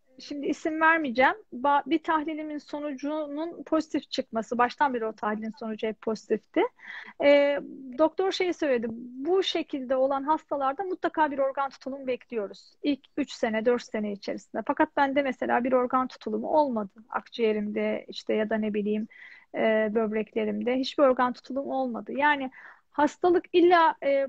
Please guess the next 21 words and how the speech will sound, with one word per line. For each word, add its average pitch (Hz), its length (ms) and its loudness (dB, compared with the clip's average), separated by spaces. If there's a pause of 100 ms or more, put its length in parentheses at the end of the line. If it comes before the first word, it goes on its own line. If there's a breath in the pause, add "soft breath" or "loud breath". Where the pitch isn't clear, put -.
bu 294 240 -6
hastalık 320 520 -6
var 320 300 -2
ve 320 220 -6
illa 330 340 -4
bu 320 80 -6
şekilde 311 340 -10
seyredecek 302 680 -6
diye 294 140 -2
bir 277 60 -10
şey 277 220 -6
yok. 240 200 -2
Kimse 370 260 -2
moralini 277 400 -2
bozmasın. 269 600 -2 (580)
Yeter 330 400 4
ki, 349 200 -4
e, 269 600 2
doktorun 294 420 0
tavsiyelerine 254 680 -4
uysun. 220 400 -8